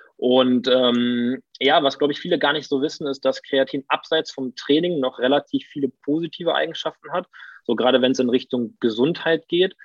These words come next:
Ähm, weil auch hier ze-, äh, zeigen zum Beispiel Studien, dass es, ähm, ja, ich sag mal, wenn's in Richtung Blutwerte geht, den Cholesterin und den Triglycerid,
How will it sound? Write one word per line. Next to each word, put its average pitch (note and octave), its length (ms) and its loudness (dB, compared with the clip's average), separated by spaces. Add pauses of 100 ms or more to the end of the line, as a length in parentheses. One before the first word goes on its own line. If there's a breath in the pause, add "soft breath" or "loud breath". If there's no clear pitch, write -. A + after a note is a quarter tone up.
(340 loud breath)
Ähm, A#2+ 640 -2 (160)
weil B2 160 0
auch B2+ 120 -2
hier D3 160 0
ze-, C#3+ 280 -6
äh, B2+ 200 -2
zeigen C3+ 280 -2
zum C3+ 120 -4
Beispiel - 160 -10
Studien, C3+ 360 0
dass A#2+ 240 0
es, B2 280 -8
ähm, A#2 600 -6 (920)
ja, B2+ 100 -4
ich A#2 80 -4
sag C3 120 -2
mal, B2+ 120 -2
wenn's A#2+ 140 0
in A#2+ 100 -2
Richtung A#2+ 420 -6
Blutwerte D3 800 -2
geht, D3 220 0
den A#2 100 -4
Cholesterin B2+ 560 -2
und A#2+ 120 -8
den A#2 180 -6
Triglycerid, D3+ 640 -4